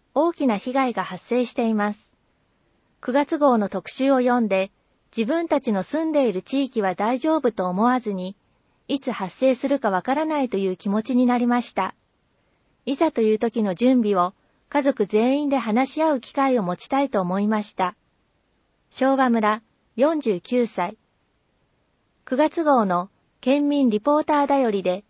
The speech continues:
アガパンサスの花が掲載されていました。家の庭に何気なく咲いている花の名前がわかり、よかったです。毎号、群馬県のことを知ることができるので、楽しみにしています。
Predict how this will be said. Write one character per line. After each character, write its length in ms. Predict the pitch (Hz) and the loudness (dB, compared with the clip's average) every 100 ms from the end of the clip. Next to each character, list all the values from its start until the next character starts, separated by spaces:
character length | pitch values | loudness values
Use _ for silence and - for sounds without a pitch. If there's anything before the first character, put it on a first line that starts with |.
| _ _ _ _ | _ _ _ _
ア 100 | 208 | -2
ガ 120 | 285 | 0
パ 200 | 302 339 | 0 -2
ン 40 | 339 | -2
サ 160 | 269 | -2
ス 120 | 254 208 | -2 -4
の 80 | |
花 260 | 180 208 254 | -2 -2 -2
が 100 | 220 | -2
掲 240 | - 233 | -2 -2
載 220 | 254 277 277 | 0 0 0
さ 100 | 269 | -2
れ 140 | 262 | -2
て 100 | 262 | 0
い 80 | 240 | 2
ま 160 | 240 | 0
し 120 | 233 - | -2 -4
た。 200 | 185 - _ _ _ _ _ _ _ _ - | -4 -6 _ _ _ _ _ _ _ _ -2
家 240 | 226 269 | 2 4
の 100 | 269 | 4
庭 260 | 254 247 247 | 2 2 2
に 120 | 240 | 2
何 240 | 208 233 277 | 2 0 0
気 100 | 320 | -2
な 120 | 330 | -4
く 100 | 233 | -4
咲 240 | 202 220 | -2 -2
い 40 | 233 | 0
て 160 | 269 | 0
い 40 | 262 | 0
る 80 | |
花 260 | 240 240 247 | -2 0 0
の 120 | 247 | 2
名 120 | 233 | 2
前 240 | 214 247 269 | 2 0 0
が 120 | 269 | -2
わ 120 | 247 | -2
か 140 | 247 233 | 0 -2
り、 220 | 185 202 _ | -2 -8 _
よ 140 | 254 | -2
か 140 | 277 294 | 0 0
っ 40 | |
た 140 | - 208 | 0 0
で 140 | 190 | -2
す。 220 | - _ _ _ _ _ _ _ - | -6 _ _ _ _ _ _ _ -4
毎 260 | 220 233 | 0 2
号、 300 | 214 214 208 - _ _ - | 4 4 4 -2 _ _ 0
群 180 | 262 | 0
馬 180 | 302 349 | 2 0
県 220 | 311 277 | 0 0
の 80 | 214 | 0
こ 120 | 202 | -2
と 140 | - 247 | 0 0
を 80 | 208 | 0
知 160 | - | 0
る 100 | 240 | -2
こ 120 | 277 | 0
と 100 | 294 | 0
が 100 | 294 | 0
で 120 | 202 - | 0 -2
き 120 | 233 | 0
る 120 | 247 | 2
の 100 | 208 | 2
で、 240 | 180 185 - _ _ - | 0 -2 -8 _ _ -4
楽 220 | 208 254 | 0 2
し 160 | 349 | 0
み 100 | 330 | -2
に 140 | 302 220 | 0 -2
し 80 | - | 0
て 120 | 196 | -2
い 80 | 185 | 0
ま 200 | 185 190 | -4 -6
す。 160 | - | -12